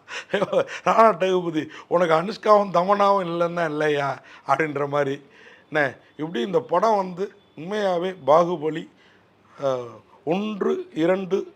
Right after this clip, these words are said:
ரெண்டையும் சேர்த்து மூன்றா ஒண்ண பாகுபலி தி எபிக்னு தந்திருக்கிறாரு. ஆனா, எந்த இடத்துலையும் ரசிகர்கள் பலியாகல. உண்மையாவே ரசிகர்களோட பசிக்கு கிடைத்த பெரும் தீனியா இந்த பாகுபலி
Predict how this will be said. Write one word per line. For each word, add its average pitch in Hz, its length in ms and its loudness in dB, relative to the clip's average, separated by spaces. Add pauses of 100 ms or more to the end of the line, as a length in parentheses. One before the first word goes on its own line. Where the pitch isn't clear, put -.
(300)
ரெண்டையும் 202 400 -4
சேர்த்து 185 500 -8
மூன்றா 214 580 2
ஒண்ண 190 340 0 (300)
பாகுபலி 180 420 4
தி 151 180 -2
எபிக்னு 180 360 -8
தந்திருக்கிறாரு. 139 640 -8 (300)
ஆனா, 147 300 -2 (120)
எந்த 190 300 -2
இடத்துலையும் 190 500 -6 (220)
ரசிகர்கள் 170 600 -2
பலியாகல. 143 600 0 (440)
உண்மையாவே 165 560 2
ரசிகர்களோட 160 840 -4 (320)
பசிக்கு 208 600 -6
கிடைத்த 190 460 -6 (180)
பெரும் 208 420 0
தீனியா 175 460 -6 (520)
இந்த 131 280 -6
பாகுபலி 139 680 0